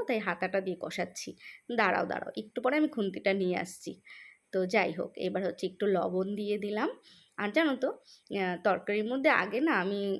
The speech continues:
আহ, হলুদটা যখন মনে থাকে তো আগে দেই না, বিশেষ করে লাউ, ঝিঙে এইসবের ক্ষেত্রে, কারণ না, তাহলে নাকি কম গলে আর কি, শুনেছি আমার বড় মাসি বলে। তো ওই জন্য আমি, উম,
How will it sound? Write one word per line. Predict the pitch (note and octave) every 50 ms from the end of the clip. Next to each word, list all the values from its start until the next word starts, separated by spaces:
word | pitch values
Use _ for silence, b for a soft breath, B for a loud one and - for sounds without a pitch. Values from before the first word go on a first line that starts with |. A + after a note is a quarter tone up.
| - -
আহ, | - G3+ G#3+ G#3 G#3+
হলুদটা | G#3 G#3+ A3+ A#3+ B3 C4 B3+ C4 - _ - D4 C#4+ D4 C#4+ C#4+
যখন | B3+ B3 A3 A3 - - C#4+ C4+
মনে | A#3+ G#3+ G3 G3+ A#3
থাকে | G#3+ D4+ D4+ - G#4+
তো | G#4+ F4+ E4
আগে | D4+ - G#3+ A3 G#3+ A#3+ A#3
দেই | G3 G3+ F#3 F3+ G3+
না, | A3+ C#4
বিশেষ | C4+ A3+ G#3+ G#3+ G#3 -
করে | - G#3 G3 G3
লাউ, | G#3 G3 F#3 F3 F3+ F#3+ G3+ G3 G3
ঝিঙে | F#3+ F#3 F#3+ G#3 G3 G3 G3 G3+
এইসবের | G3+ G#3 A3 G#3+ - A#3+ A3 A3 A3 G#3+
ক্ষেত্রে, | G#3+ - F#3+ F3+ - - - D4 F#4+ F#4+ B B B B B B B
কারণ | - A3 A#3+ B3
না, | B3+ B3 A3+ G#3+ G#3+ G#3+ G#3+ -
তাহলে | - B3+ B3 B3 B3+ D4 C#4+ C#4
নাকি | C#4+ C4+ C4+ C4+ D4
কম | C#4 - A#3+ G#3+ G#3+ G#3+ A3 G#3
গলে | F#3+ F3+ E3+ F3 F3 F3+ F3+ F3
আর | F3+ F3+ E3+ E3+
কি, | - G#3 G3+ G3+ B B B B B
শুনেছি | - - D4+ C4 A#3+ A3 G3 G3+ - D4 E4 G4
আমার | - - G#3+ G3 F#3+ F#3+ F#3+
বড় | G3 F#3+ F#3 G3
মাসি | G3 G3 F#3 F#3 - G#3+
বলে। | G3 F#3+ F3 E3+ F#3+ C#4 F#4+ B B B B B B -
তো | - A3+
ওই | A3+ A3 G#3+ G3+
জন্য | B3 B3+ B3+ B3+
আমি, | A#3 G#3+ G#3 G#3+ A#3+ D4+ E4 D4+
উম, | B3 A3 A3 G#3 G3+ G3+